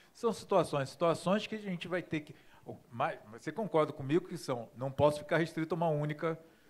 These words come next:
cita-, situação. Eu acho que são situações e situações que vão achar qual que é melhor. Né?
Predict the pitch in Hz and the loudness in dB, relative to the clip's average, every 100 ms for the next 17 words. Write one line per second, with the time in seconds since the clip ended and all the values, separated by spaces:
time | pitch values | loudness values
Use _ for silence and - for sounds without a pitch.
0 | - _ - 147 147 147 151 135 - 143 | -20 _ -10 -6 2 4 4 2 -8 0
1 | 151 175 165 107 92 117 123 - 139 131 | 2 2 0 -4 -2 0 0 -2 -4 -4
2 | - 143 135 147 165 156 175 - - 185 | 2 4 4 2 2 2 -4 -6 -2 0
3 | 180 165 170 - 180 196 196 165 175 160 | 2 0 -2 -4 -4 -2 -4 -2 0 0
4 | 180 165 185 185 185 120 - - - - | -2 -6 -6 -4 -2 -2 -2 -12 -20 -20
5 | - - _ _ _ _ _ _ _ _ | -20 -20 _ _ _ _ _ _ _ _
6 | _ _ _ _ - 104 131 | _ _ _ _ -18 -12 -10